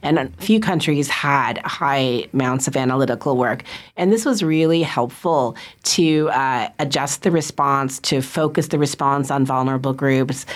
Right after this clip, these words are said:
So, for example, in Uganda, they used analytical work on behavioral change to refine their approach to behavioral change to better include some of the vulnerable groups.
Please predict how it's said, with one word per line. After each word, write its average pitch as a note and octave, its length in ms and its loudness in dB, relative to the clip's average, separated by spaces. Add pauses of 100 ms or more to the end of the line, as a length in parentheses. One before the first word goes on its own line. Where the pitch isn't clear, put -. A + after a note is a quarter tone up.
(120)
So, D#3+ 240 0
for D#3 160 -2
example, C#3+ 640 0 (440)
in D3 180 4
Uganda, E3 560 2
they D3+ 100 2
used C#3+ 440 0
analytical C#3 640 0
work C#3 220 -2
on C3 120 2
behavioral G3 500 2
change D3 500 0
to D3 360 2 (360)
refine D3+ 600 0
their C#3 200 0
approach C3 460 -4
to - 100 0
behavioral C#3 480 0
change C3 340 0
to C#3+ 100 -2
better C#3 320 0
include B2 480 0
some B2+ 220 0
of B2 60 -2
the C3 80 -2
vulnerable A#2+ 500 -2
groups. C#3 520 -2